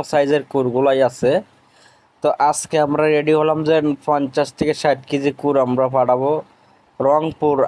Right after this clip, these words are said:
আমিনুল ভাইয়ের জন্য। তো উনি ফার্স্ট টাইম আমার থেকে আরও কুর ববিন নিছিল।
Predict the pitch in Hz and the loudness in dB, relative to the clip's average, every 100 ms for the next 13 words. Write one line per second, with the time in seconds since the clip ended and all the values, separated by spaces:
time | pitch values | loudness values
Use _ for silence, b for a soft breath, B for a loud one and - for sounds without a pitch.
0 | 127 139 143 139 127 131 131 135 147 151 | 0 0 0 0 0 2 2 0 0 -2
1 | 139 139 139 147 139 143 139 - - 165 | 0 0 0 0 -2 -2 -2 -4 -4 -2
2 | 165 135 139 131 135 139 127 123 139 143 | -2 0 -2 -4 -4 2 2 4 2 0
3 | - _ - 147 139 127 - - 113 117 | -2 _ -4 -2 0 -2 -6 -12 -4 -2
4 | 123 139 139 131 131 - 120 | 0 0 0 0 -2 -4 -2